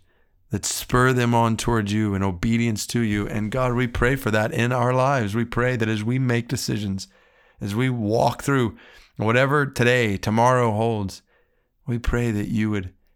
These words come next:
help us, that you would surround us with good, wise, holy, godly counselors.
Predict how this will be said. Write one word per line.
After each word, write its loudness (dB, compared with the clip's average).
help -2
us, -6
that -4
you 2
would -2
surround 0
us -4
with -8
good, -2
wise, -4
holy, -4
godly -4
counselors. -8